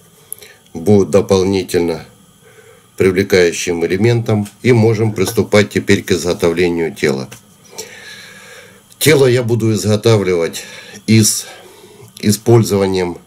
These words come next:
даббинга. И вот у меня есть кусочек крашеной куропатки.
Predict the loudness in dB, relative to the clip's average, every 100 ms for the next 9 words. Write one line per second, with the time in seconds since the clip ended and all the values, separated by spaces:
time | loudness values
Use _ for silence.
0 | _ 0 2 2 0 -4 -6 -10 -12 _
1 | _ _ _ -20 -20 -20 -20 _ -8 0
2 | 2 2 -2 -10 _ _ _ _ _ _
3 | _ -14 -2 -2 2 2 2 2 0 -2
4 | -4 -6 -4 0 0 -2 -6 -14 _ _
5 | -20 -20 -20 0 2 4 2 0 -2 0
6 | 0 0 2 0 0 -6 -10